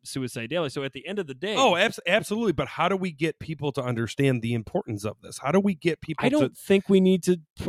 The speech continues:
Speaker 1: I think people understand mental health more than ever is more important than anything else,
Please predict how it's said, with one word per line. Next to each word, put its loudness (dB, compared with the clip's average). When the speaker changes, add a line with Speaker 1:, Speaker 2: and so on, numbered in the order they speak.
Speaker 1:
I 2
think 0
people -2
understand 2
mental 2
health -2
more 2
than -2
ever -2
is -4
more 0
important -6
than -4
anything -6
else, -8